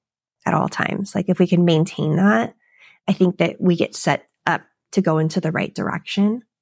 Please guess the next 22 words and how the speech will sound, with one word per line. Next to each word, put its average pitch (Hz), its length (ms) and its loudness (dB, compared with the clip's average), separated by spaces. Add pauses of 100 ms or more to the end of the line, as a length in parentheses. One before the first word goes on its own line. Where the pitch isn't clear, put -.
(600)
If - 140 0
we 196 80 6
can 190 160 4
maintain 165 440 2
that 196 460 2
without 170 540 0
beating 175 240 2
ourselves - 500 -4
up, 185 320 0 (100)
without 139 460 -2 (260)
wondering 180 440 4
why 156 160 2
we're 170 100 2
not 151 200 0
more 165 120 0
motivated, 196 720 2 (560)
with, - 160 -2
like, 165 240 -2 (340)
the 196 120 0
self-flagellation, 190 1040 0
the, 170 420 4 (480)
um, - 560 -10